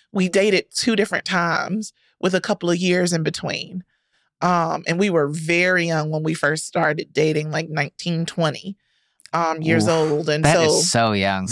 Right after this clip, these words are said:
Speaker 2: Oh my God.
Speaker 1: so young. Oh my goodness. And I really thought, like,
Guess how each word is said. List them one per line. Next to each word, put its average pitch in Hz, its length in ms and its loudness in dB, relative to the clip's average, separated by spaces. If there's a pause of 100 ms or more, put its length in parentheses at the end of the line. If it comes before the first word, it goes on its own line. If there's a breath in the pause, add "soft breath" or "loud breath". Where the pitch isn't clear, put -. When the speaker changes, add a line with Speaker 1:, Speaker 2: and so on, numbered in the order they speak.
Speaker 2:
Oh 110 100 2
my 98 140 2
God. 285 260 2
Speaker 1:
so 202 460 2
young. 175 960 2
Oh 202 120 4
my 170 200 -2 (140)
goodness. 170 680 0 (480 soft breath)
And 180 400 2
I 185 100 0
really 196 360 -2
thought, 185 480 0
like, 165 560 0